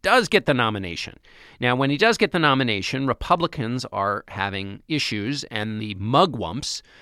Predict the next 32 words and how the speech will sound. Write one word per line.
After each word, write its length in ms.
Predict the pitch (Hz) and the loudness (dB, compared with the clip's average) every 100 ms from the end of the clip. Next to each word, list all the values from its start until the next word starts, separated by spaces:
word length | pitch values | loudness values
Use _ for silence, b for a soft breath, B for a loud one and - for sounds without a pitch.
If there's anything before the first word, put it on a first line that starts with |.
| B - | B -6
split 540 | - - 135 175 - | -4 -2 0 0 0
from 380 | - 139 127 123 | -2 0 0 -2
the 140 | 101 113 | -6 -8
party 480 | - 78 73 - b b b b | -4 -6 -6 -14 b b b b
because 720 | 131 - 139 143 135 123 - - | -2 0 2 4 4 2 -4 -4
the 160 | 120 | 0
Mulligan 340 | 135 160 175 151 | 4 4 4 4
letters 500 | 127 123 123 110 - | 4 2 2 -2 -4
fiasco, 460 | 127 117 113 - 117 | 0 2 2 0 0
though 180 | 120 117 | 0 -2
it 80 | |
was 160 | 95 101 | -4 -4
long 300 | 110 104 98 | -2 -2 -4
in 180 | 92 90 | -8 -8
the 80 | 85 | -10
past, 640 | - 185 180 104 104 - | -4 0 0 0 -4 -8
still 640 | - - - 160 143 139 127 b b b _ - | -6 -4 2 4 6 4 0 b b b _ -8
bedeviled 480 | 117 147 165 151 | 2 4 6 4
Blaine, 300 | 113 117 113 | 0 -2 0
and 100 | 120 | 0
the 60 | 127 | 2
mugwumps 600 | 156 220 185 160 143 - | 4 4 4 4 2 0
wanted 400 | 123 127 127 120 | 0 2 2 0
reform 460 | 113 - 139 120 117 | -2 0 0 0 -2
in 80 | |
the 80 | 110 | -4
Republican 480 | 104 98 101 - 90 | -6 -4 -6 -6 -10
Party 380 | - 87 73 - | -4 -4 -4 -12
and 120 | 107 | -2
wanted 180 | 147 160 | 0 0
reform 420 | 135 - 156 151 | -4 -4 -2 0
nationally 640 | 143 156 151 139 98 78 | 2 2 2 -2 -4 -6